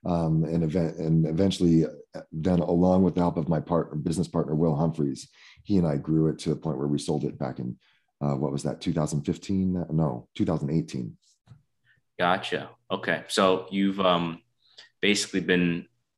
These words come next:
Speaker 2: owning P T clinics, managing it for about twenty-five plus years?
Speaker 1: Well, yeah, I graduated from P T school in nineteen ninety-nine, started that clinic in two thousand two. So, you know, we're at the end of two thousand one.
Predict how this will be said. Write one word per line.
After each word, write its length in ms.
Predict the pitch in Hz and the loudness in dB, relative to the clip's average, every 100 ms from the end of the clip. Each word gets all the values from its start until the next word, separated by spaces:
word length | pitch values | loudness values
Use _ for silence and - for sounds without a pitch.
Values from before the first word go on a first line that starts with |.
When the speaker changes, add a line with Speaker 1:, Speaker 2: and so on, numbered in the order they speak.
| _ _ _ _ - | _ _ _ _ 0
Speaker 2:
owning 400 | 98 95 92 87 | 2 2 0 -4
P 180 | - | -4
T 180 | 92 98 | -2 -2
clinics, 400 | - 92 87 87 | -2 0 0 0
managing 460 | 87 87 90 87 87 | 2 2 2 0 0
it 300 | 85 85 - _ _ | 0 0 -4 _ _
for 320 | - 87 85 | -2 0 0
about 560 | 82 87 85 87 - _ _ _ _ _ _ _ - | 2 4 4 2 -6 _ _ _ _ _ _ _ -12
twenty-five 680 | - 101 98 95 104 101 - | -2 0 0 2 2 2 -2
plus 240 | 104 - | -6 -4
years? 320 | 113 113 - _ _ _ _ _ _ _ _ _ - | -4 -4 -8 _ _ _ _ _ _ _ _ _ -2
Speaker 1:
Well, 300 | 104 120 113 | 4 6 6
yeah, 180 | 135 107 | 6 8
I 100 | 104 | 6
graduated 500 | 110 127 120 117 107 | 8 6 8 6 6
from 100 | 107 | 0
P 160 | 101 101 | 0 2
T 140 | 104 | 2
school 220 | - 101 | 2 2
in 40 | 98 | 4
nineteen 300 | 95 95 104 | 2 0 0
ninety-nine, 640 | 95 95 92 95 92 82 _ _ _ | 2 2 2 2 0 -2 _ _ _
started 400 | _ - 117 101 | _ -4 2 2
that 200 | 92 90 | 4 0
clinic 260 | - 98 95 | 2 0 2
in 100 | 90 | 0
two 140 | 104 | 0
thousand 320 | 98 85 76 76 | 0 0 -2 -4
two. 560 | - 104 78 73 71 _ _ - | 2 4 4 0 -4 _ _ -12
So, 580 | - 90 85 82 78 - | 0 2 4 2 -2 -4
you 80 | 78 | -8
know, 80 | 67 | -6
we're 260 | 82 90 | 0 2
at 120 | 87 85 | 2 0
the 120 | 80 | 0
end 140 | 87 | 0
of 80 | 80 | -2
two 160 | - 95 | 0 2
thousand 340 | 90 82 78 | 2 2 0
one. 520 | 80 85 85 87 82 | 2 2 2 2 -2